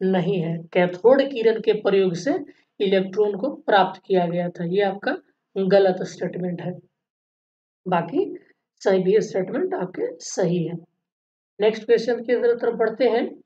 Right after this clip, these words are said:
तो hemoglobin के संदर्भ में निम्नलिखित कथनों पर विचार करना है आपको कि इसमें लौह होता है, रक्त में oxygen का वाहक होता है, रक्त को लाल रंग प्रदान करता है, रोगों के प्रति प्रतिरक्षा प्रदान करता है। अब आपको बताना है कि कौन सा option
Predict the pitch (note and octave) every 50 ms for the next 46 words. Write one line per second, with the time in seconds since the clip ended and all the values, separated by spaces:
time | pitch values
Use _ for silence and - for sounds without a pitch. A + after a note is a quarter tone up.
0 | _ _ _ _ _ _ _ _ _ A3+ G3+ F#3 - F3+ G3+ G3+ B3 C4+ - A#3+
1 | A#3 A3+ A3 B3+ B3+ B3 B3+ A#3 A#3+ - A#3 G#3+ G3+ G3+ A3 B3 A#3+ A#3 A3+ A3
2 | G3+ G3+ G3+ G3 G3 - - - A3+ G#3 - - A#3 A#3 A#3 A#3+ A3+ A3 A3 -
3 | A3 G3+ G3 G3 F#3+ G#3 F#3+ F3+ F#3+ F3+ E3+ F3+ F#3 F3+ F3 - - B3+ D4 -
4 | - - - _ _ _ _ _ - G3+ F#3 G3 G3+ G3 F3+ E3+ F#3 F#3 G3+ A3+
5 | A#3 F#3 F#3 A3 G#3+ - A#3 A3+ G#3+ G#3+ A3+ A3+ A3 G#3+ G3 F#3+ G3 - G3 F#3+
6 | F#3 F3+ - - - F#3 F#3+ F#3 F3 E3+ F3 E3+ E3 F3+ F#3 G3+ A#3 A#3 A3 A3+
7 | A3+ A#3 A3+ A3 G#3+ A3+ A3+ A3+ A3+ - _ _ _ _ _ _ _ _ _ _
8 | _ - G#3 G#3 G3 - G3 - G#3 G3 F#3+ F#3+ F#3 F#3+ F#3 F#3+ F#3 F3+ - F#3+
9 | F3+ F#3+ G3+ A3+ A#3+ A#3+ - A#3 A3+ A3+ - A3+ A3 A3 A#3+ A#3 A3 G3+ G3+ G3+
10 | F#3+ F#3 F#3+ F#3+ F#3+ G3 F#3 F#3+ G#3+ G3+ - F#3+ F3+ - F#3+ F#3 F3+ - - A#3
11 | G#3+ G#3+ A#3 A3 A#3 A#3 A#3 A#3 A#3 A3+ G#3+ - A#3+ A3 A3 C#4+ - - _ _
12 | _ _ _ _ _ _ _ _ _ _ _ - G#3 A3 G#3+ G#3+ - A3 A3 -
13 | - G#3 G#3+ A3+ A#3 A3 G#3 G#3+ G3+ G#3 G#3+ G#3 G3 G3 G#3 F#3+ F#3+ G3 - -
14 | - - -